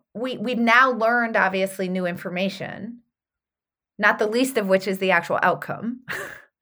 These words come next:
We think that we should have known that beforehand. Or in its worst case, we sort of, like, have this weird memory creep where we believe we did know it beforehand.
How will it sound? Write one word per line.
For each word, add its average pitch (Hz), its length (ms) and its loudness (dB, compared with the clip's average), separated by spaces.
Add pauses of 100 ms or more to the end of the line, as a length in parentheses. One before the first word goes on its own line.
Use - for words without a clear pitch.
(580)
We 254 440 2 (180)
think 339 420 -2
that 247 180 0
we 233 100 -4
should 254 300 4
have 226 220 -2
known 190 280 -2
that 160 200 0
beforehand. 170 800 -6 (540)
Or 330 300 8
in 240 240 2
its 214 200 -2
worst 233 560 0
case, - 640 -8 (880)
we 233 640 -2 (120)
sort 247 280 0
of, 233 100 -2
like, 226 180 2
have 226 220 0
this 202 160 -6
weird 240 300 0
memory 233 400 0
creep 175 320 -8
where 185 180 -2
we 185 100 -2
believe 202 360 -6
we 190 100 -4
did 185 380 -4
know 135 220 -6
it - 120 -8
beforehand. - 640 -10